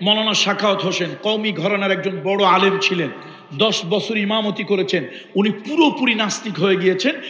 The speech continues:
এবং এখন ইসলামের সব থেকে বড় ক্ষতিকারক ব্লগ যারা তৈরি করে, সাখাওয়াত হোসেন তাদের মধ্যে একজন। তিনি একটি মসজিদের দশ বছরের খতিব এবং একটি কওমি মাদ্রাসার তিনি জিম্মাদার ছিলেন,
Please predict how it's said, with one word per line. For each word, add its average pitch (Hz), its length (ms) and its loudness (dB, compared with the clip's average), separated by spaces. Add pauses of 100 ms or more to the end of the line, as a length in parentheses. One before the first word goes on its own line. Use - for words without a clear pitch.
(200)
এবং 214 260 2 (120)
এখন 254 420 2 (120)
ইসলামের 233 460 0
সব - 320 2 (160)
থেকে 247 180 2
বড় 214 240 0
ক্ষতিকারক 214 600 0
ব্লগ 220 520 0
যারা 226 220 0
তৈরি 214 300 -4
করে, 208 280 0 (240)
সাখাওয়াত 196 460 -4
হোসেন 175 240 -4
তাদের 160 260 -6
মধ্যে 143 240 -6
একজন। 127 340 -8 (1500)
তিনি 180 180 2
একটি 175 180 -2
মসজিদের 170 500 0
দশ 165 260 2
বছরের 160 420 -4
খতিব 156 400 -2
এবং 156 260 -4
একটি 147 200 -8
কওমি 175 340 0
মাদ্রাসার 151 520 -4 (440)
তিনি 151 200 -2 (220)
জিম্মাদার 151 540 -2
ছিলেন, 143 280 -2